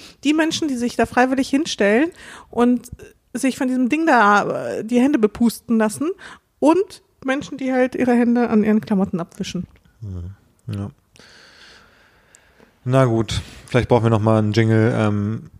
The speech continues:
Speaker 2: für die Toilettencorner.
Speaker 1: Ja, stimmt.
Speaker 2: Da, da ich so für den würden wir oft, oft einsetzen auch. Das ist ja ein wiederkehrendes Thema hier.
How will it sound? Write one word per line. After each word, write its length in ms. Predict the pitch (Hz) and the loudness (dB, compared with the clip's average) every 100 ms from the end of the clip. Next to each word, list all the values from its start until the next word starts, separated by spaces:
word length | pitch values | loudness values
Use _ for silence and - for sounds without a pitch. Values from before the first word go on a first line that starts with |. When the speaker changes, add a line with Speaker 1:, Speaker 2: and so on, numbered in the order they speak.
| - | -16
Speaker 2:
für 200 | - 110 | -6 -4
die 100 | 107 _ - _ - | -4 _ -20 _ -8
Toilettencorner. 720 | 110 104 107 110 101 98 - _ _ | -4 -2 -2 0 2 0 -4 _ _
Speaker 1:
Ja, 300 | 208 214 233 | 0 2 2
stimmt. 400 | 214 - 202 - - - | -2 -4 -4 -4 -10 -2
Speaker 2:
Da, 240 | 110 117 | 0 0
da 360 | 117 127 110 117 | -2 -4 2 2
ich 60 | 117 | 2
so 80 | |
für 120 | - 113 | 0 0
den 100 | 107 | 2
würden 180 | 107 | 2
wir 80 | 107 | 0
oft, 220 | 104 - | -4 -6
oft 220 | - 117 - | -4 -2 0
einsetzen 360 | 101 98 - | 0 0 -2
auch. 160 | 113 104 - - - 247 | -4 -4 -8 -20 -16 -12
Das 180 | - - | -4 -4
ist 60 | - | -2
ja 80 | 107 | 0
ein 220 | 101 98 | 0 0
wiederkehrendes 480 | 98 101 - 98 92 | 0 0 0 -2 -2
Thema 240 | 104 98 | -2 0
hier. 220 | 95 95 | 0 -2